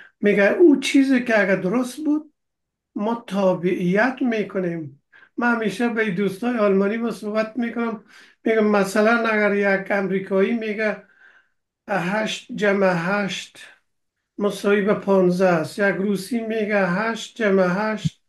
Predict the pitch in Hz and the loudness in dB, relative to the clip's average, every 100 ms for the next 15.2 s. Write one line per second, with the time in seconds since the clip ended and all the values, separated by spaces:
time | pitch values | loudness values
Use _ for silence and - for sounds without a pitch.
0 | _ _ _ _ 208 196 208 214 208 185 | _ _ _ _ -4 -2 2 4 4 4
1 | 190 180 180 196 175 160 - _ - _ | 4 2 0 2 2 -2 -10 _ -20 _
2 | 269 277 262 240 240 233 247 240 247 240 | 2 4 4 4 4 4 4 6 6 4
3 | 220 226 - 185 220 220 185 208 214 220 | 2 0 -2 -4 -2 0 0 0 0 -2
4 | 208 214 196 220 214 196 180 185 220 233 | -4 -4 -4 -4 -2 0 0 0 0 0
5 | 240 - _ - - _ 208 196 185 185 | -2 -6 _ -20 -20 _ -2 0 0 -2
6 | 220 208 - - 202 196 180 196 220 - | -4 -6 -10 -4 0 2 0 -2 -6 -6
7 | 214 196 214 208 202 180 185 185 180 214 | -6 -4 -2 0 0 -2 0 -2 -2 -4
8 | 262 277 - _ _ _ _ _ - 233 | -6 -8 -16 _ _ _ _ _ -2 2
9 | 247 240 226 202 202 175 185 185 175 202 | 4 4 2 0 0 -2 0 0 0 2
10 | 240 220 - 180 180 175 175 170 175 185 | 0 0 -2 -2 -2 -6 -6 -4 -2 -2
11 | 208 233 233 233 226 214 220 208 - - | 0 0 0 -4 -8 -8 -10 -12 -16 -20
12 | - - - - 208 185 175 - 208 196 | -20 -20 -16 -4 0 0 -2 0 2 4
13 | 190 190 190 185 190 196 202 196 190 185 | 4 4 2 2 0 0 0 0 2 2
14 | 185 196 190 208 196 190 190 196 185 180 | 0 -2 -4 0 2 2 -2 -2 -2 -2
15 | 147 | -6